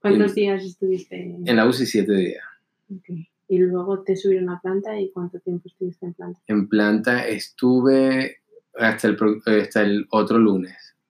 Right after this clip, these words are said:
Speaker 1: Do-, o sea, una
Speaker 2: Siete,
Speaker 1: semana más
Speaker 2: ocho,
Speaker 1: otro.
Speaker 2: ajá, exactamente. Como diez días.
Speaker 1: Ok. Casi tres semanas en total.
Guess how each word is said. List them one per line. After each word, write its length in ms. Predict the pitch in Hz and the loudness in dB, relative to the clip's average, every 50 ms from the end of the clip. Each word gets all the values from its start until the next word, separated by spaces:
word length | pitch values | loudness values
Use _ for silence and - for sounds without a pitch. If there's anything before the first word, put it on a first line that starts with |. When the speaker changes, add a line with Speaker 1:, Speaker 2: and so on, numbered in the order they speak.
| _ _ _ _ _ _ - | _ _ _ _ _ _ -14
Speaker 1:
Do-, 260 | 170 196 185 180 - _ - | -8 -8 -8 -8 -8 _ -14
o 40 | 180 | -8
sea, 140 | 175 180 170 | -6 -6 -6
una 100 | 165 147 | -6 -6
Speaker 2:
Siete, 300 | - 175 180 214 220 220 196 | -4 0 2 4 4 4 4
Speaker 1:
semana 240 | - - 208 - 110 | 2 2 2 2 2
más 160 | 104 101 98 90 | 0 0 0 0
Speaker 2:
ocho, 100 | 98 98 | -2 -4
Speaker 1:
otro. 140 | - - - | -4 -4 -4
Speaker 2:
ajá, 260 | 113 101 107 101 98 | -4 -2 -2 0 -2
exactamente. 640 | 95 - 104 95 - - 98 92 - - - _ - _ - _ _ | 0 0 -2 -2 -2 -2 -4 -6 -6 -8 -18 _ -20 _ -20 _ _
Como 220 | - 107 107 107 107 | -8 -4 -2 0 2
diez 180 | 104 104 104 | 2 2 2
días. 240 | 104 95 90 - - - - _ _ _ _ _ _ - | 0 -2 -4 -4 -10 -16 -20 _ _ _ _ _ _ -8
Speaker 1:
Ok. 180 | 185 180 - - 170 165 165 _ _ _ _ _ _ _ _ _ _ _ _ _ - | -8 -8 -8 -10 -10 -10 -10 _ _ _ _ _ _ _ _ _ _ _ _ _ -4
Casi 220 | 185 175 175 180 | -2 0 0 0
tres 240 | 180 190 180 180 175 - | -2 0 0 0 0 0
semanas 420 | 196 185 180 170 170 170 - - | -2 -2 -2 -2 -6 -10 -8 -6
en 80 | 180 180 | -6 -4
total. 320 | 165 160 - - - - | -4 -6 -6 -8 -10 -12